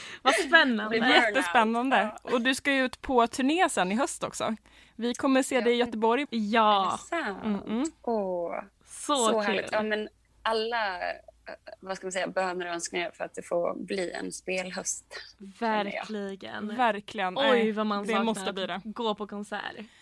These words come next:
Speaker 3: Så mycket.
Speaker 1: Så, ja.
Speaker 2: Mm.
Speaker 1: Det får väl inleda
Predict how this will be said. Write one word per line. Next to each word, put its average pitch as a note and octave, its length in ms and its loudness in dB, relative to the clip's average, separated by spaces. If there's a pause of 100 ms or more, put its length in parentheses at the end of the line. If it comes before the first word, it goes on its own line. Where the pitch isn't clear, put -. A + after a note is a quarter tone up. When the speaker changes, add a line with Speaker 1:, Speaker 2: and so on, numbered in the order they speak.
(280)
Speaker 3:
Så - 220 -4
mycket. F3 320 -2 (500)
Speaker 1:
Så, - 380 -16
ja. - 220 -6
Speaker 2:
Mm. E3 220 -12 (180)
Speaker 1:
Det A#3 100 0
får A3+ 120 2
väl A3 160 0
inleda G#3 960 0